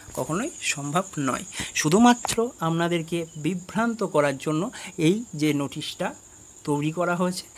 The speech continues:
তাই এই যে ভুল নোটিশের দিকে আপনারা মন দেবেন না, এগুলো সব ভুয়ো। এগুলো কি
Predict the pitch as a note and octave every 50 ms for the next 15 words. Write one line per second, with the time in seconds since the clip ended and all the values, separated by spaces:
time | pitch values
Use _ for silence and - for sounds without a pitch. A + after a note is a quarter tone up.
0 | - - - - C4+ C#4+ C4+ G3 A3 A#3 B3+ A3+ C#4 B3+ G3 F#3 - - - -
1 | A3+ C4 C#4+ B3+ A#3 A3+ A#3+ A#3 B3+ A#3+ - B3+ A3 B3 A#3+ B3+ B3 B3+ B3 B3+
2 | B3 A#3 A#3+ B3 B3 A#3+ A#3+ A#3 A3 G#3 G#3 G#3 G#3+ A#3+ C4 B3 B3 C#4 B3 F#3+
3 | D#3+ - - A#3 C4 B3+ G3+ D3+ B2+ - - - - - - - - - - -
4 | F#3 G3 A#3 A#3 A3+ C4